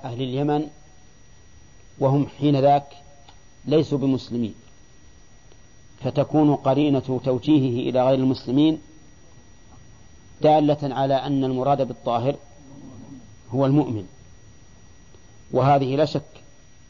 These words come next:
هذه واردة، هذه واردة،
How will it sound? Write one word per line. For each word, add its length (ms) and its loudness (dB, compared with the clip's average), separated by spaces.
هذه 580 -4
واردة، 420 0
هذه 320 4
واردة، 400 2